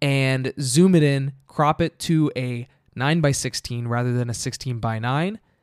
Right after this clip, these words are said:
and then post it on Instagram. Now you have a piece of content that makes sense for that platform.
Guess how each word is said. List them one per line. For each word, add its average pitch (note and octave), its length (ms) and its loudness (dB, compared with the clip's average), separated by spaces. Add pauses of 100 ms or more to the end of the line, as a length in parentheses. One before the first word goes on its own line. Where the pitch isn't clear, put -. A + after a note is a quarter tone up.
(320)
and A#2+ 220 -4
then E3 260 4
post - 400 -6
it F#3 80 -8
on A3 80 -14
Instagram. - 560 -14 (720)
Now D3 260 2
you A3+ 140 4
have D#3 120 4
a C3+ 60 0
piece C#3 260 -6
of C3+ 80 -4
content B2+ 420 -2
that A2+ 160 -4
makes C#3 340 -4
sense - 500 -4
for C3+ 360 -4
that A#2+ 280 -4
platform. - 600 -10